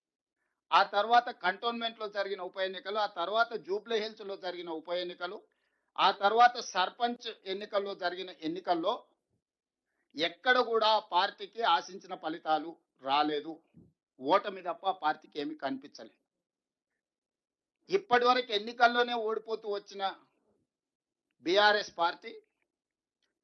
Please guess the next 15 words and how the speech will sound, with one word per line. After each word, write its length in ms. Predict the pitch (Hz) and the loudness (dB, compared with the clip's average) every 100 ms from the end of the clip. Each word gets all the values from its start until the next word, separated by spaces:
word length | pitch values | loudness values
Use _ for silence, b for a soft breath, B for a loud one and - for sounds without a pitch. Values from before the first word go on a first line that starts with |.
| _ - | _ -14
మనుగడనే 760 | 143 156 214 240 262 262 262 262 | -2 0 2 4 4 4 0 -2
కష్టమైతుందని 960 | 220 - 233 226 226 220 202 196 190 190 _ _ _ _ _ _ _ _ _ _ _ _ _ _ _ | -2 -2 -4 -2 -4 -4 -6 -4 -4 -6 _ _ _ _ _ _ _ _ _ _ _ _ _ _ _
చంద్రశేఖరరావు 800 | 165 185 220 208 214 208 190 185 | -6 -4 -4 -4 -4 -2 -2 0
గారు 140 | 175 160 127 | -2 -6 -8
గుర్తించి 440 | 156 - 190 196 | -12 -10 -10 -10
బయటకు 420 | 170 180 170 190 175 | -6 -2 -2 -4 -14
వచ్చి, 240 | 160 214 - _ _ _ _ _ _ _ _ _ 127 | -12 -12 -14 _ _ _ _ _ _ _ _ _ -2
మళ్ళీ 360 | 156 220 254 262 | 2 2 0 -4
జల 260 | 196 196 233 | -2 4 4
వివాదం 600 | 214 208 208 226 226 220 | 4 0 4 4 4 -4
రేపితేనే 680 | 202 208 - - 196 190 190 190 _ _ _ _ _ _ _ _ _ _ _ _ - | -4 -4 -6 -10 -10 -6 -8 -10 _ _ _ _ _ _ _ _ _ _ _ _ -6
ఇరు 240 | 165 208 220 | -2 0 4
రాష్ట్రాల 480 | 208 208 - 226 226 | 4 4 2 4 4
మధ్య 300 | 214 202 202 | 0 -6 -8
వైషమ్యాల 760 | 190 175 185 214 208 196 190 | -6 -6 -6 -4 -4 -2 -2